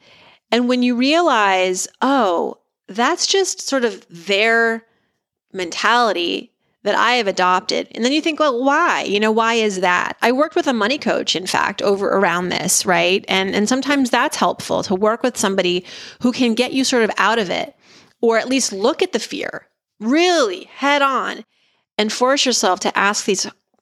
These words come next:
hard questions. And what I found through that exploration too is that I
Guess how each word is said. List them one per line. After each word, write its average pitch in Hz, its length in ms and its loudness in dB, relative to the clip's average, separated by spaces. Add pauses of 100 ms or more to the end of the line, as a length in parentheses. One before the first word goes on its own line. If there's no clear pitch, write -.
(140)
hard 254 380 -2
questions. 262 760 0 (540)
And 220 440 2 (720)
what 208 160 2
I 190 120 2
found 233 440 0
through 226 120 2
that 185 160 2
exploration 190 800 0
too 233 400 2
is 185 120 -2
that 180 240 2
I 233 420 0